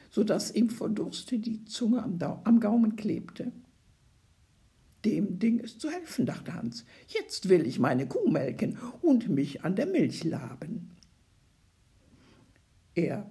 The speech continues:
band sie an einen dürren Baum und stellte, da er keinen Eimer hatte, seine Ledermütze unter. Aber so sehr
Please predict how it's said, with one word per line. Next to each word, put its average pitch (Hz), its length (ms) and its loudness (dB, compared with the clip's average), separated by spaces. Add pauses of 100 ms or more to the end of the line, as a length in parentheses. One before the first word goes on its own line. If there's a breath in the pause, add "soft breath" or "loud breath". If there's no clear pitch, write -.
(160)
band - 360 -6
sie 285 400 -6
an - 260 -6
einen 208 500 0
dürren 254 420 0
Baum 180 440 -2 (540 soft breath)
und 170 180 -2
stellte, 214 840 -4 (380 loud breath)
da 262 260 4
er 202 180 2
keinen 190 480 -4
Eimer 240 380 2
hatte, - 380 -6 (300 loud breath)
seine 269 380 6
Ledermütze 165 720 2
unter. - 500 -4 (1080 soft breath)
Aber 214 460 2 (380 loud breath)
so 170 380 4
sehr 202 380 2